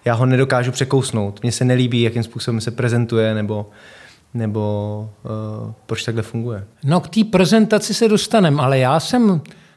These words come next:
Speaker 2: z různých důvodů zabloudil na Spartu a já jsem taky nepatřil mezi vaše obdivovatele.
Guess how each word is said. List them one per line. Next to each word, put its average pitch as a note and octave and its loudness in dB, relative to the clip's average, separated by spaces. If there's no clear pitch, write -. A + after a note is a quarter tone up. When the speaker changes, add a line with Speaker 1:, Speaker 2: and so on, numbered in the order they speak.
Speaker 2:
z G#2 -4
různých F3 8
důvodů F3 6
zabloudil D3+ 4
na E3+ 4
Spartu A#2 0
a A2+ 0
já C3+ 2
jsem G3+ 4
taky A#3 2
nepatřil D3 2
mezi C3 2
vaše A2+ -4
obdivovatele. A2+ 0